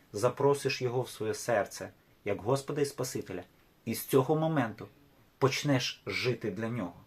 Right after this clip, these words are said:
Він простить всі твої гріхи при твоєму житті. Це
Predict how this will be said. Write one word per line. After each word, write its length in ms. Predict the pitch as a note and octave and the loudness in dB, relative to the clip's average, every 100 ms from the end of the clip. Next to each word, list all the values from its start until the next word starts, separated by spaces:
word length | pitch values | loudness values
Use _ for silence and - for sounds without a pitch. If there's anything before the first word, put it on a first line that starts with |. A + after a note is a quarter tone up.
| _ _ _ _ _ _ - | _ _ _ _ _ _ -6
Він 180 | A2 G2 | -4 -2
простить 480 | G#2+ G2+ - C#3+ - - | -4 -4 -2 -4 -4 -12
всі 220 | - A#2 | -6 -6
твої 260 | - C#3 | 0 0
гріхи 380 | C3+ C#3 - A2+ - _ _ - | 0 -2 -4 -12 -12 _ _ 2
при 140 | C#3+ | 2
твоєму 480 | C#3 C3+ A2 G#2 G2+ | 4 2 2 -2 -4
житті. 460 | G2+ - - - - _ _ _ _ _ _ | -8 -12 -14 -16 -18 _ _ _ _ _ _
Це 380 | - - D#3+ E3+ | 0 4 4 2